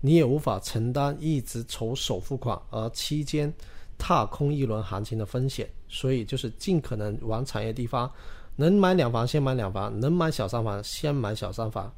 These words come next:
啊，尽量少碰一房就可以了。那第二套呢，就是学位加改善，这一套就是有这两个，呃，作用，然后它可以满足一定的增值。到了这个阶段的买房呢，其实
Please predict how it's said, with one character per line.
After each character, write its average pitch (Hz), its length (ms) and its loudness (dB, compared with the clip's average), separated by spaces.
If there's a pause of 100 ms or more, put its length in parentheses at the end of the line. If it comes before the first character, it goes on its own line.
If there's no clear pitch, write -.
(100)
啊， 101 220 -6
尽 147 160 -4
量 131 140 0
少 101 160 -4
碰 120 180 -4
一 120 80 -2
房 120 220 -6
就 117 100 -8
可 - 140 -6
以 110 80 -2
了。 113 160 -2 (480)
那 156 100 0
第 220 200 6
二 196 80 12
套 185 180 4
呢， 139 100 4
就 135 140 0
是 123 260 0
学 127 360 -2
位 156 300 4 (120)
加 143 300 0
改 101 260 -6
善， 120 260 -2 (300)
这 202 140 4
一 170 120 4
套 123 300 0
就 156 140 0
是 131 180 0 (480)
有 127 220 0
这 175 160 2
两 101 180 0
个， 117 220 -2 (240)
呃， 104 400 -4
作 160 200 4
用， 139 200 2 (420)
然 131 180 0
后 147 360 0
它 175 280 2
可 170 160 -2
以 131 60 2
满 117 220 0
足 113 160 -6
一 120 160 -4
定 147 160 2
的 113 40 0
增 139 220 0
值。 110 260 -6 (540)
到 220 160 12
了 160 120 8
这 165 100 0
个 160 80 6
阶 160 180 4
段 160 160 6
的 120 80 4
买 113 220 0
房 113 180 0
呢， 117 120 0
其 - 180 -6
实 127 320 -2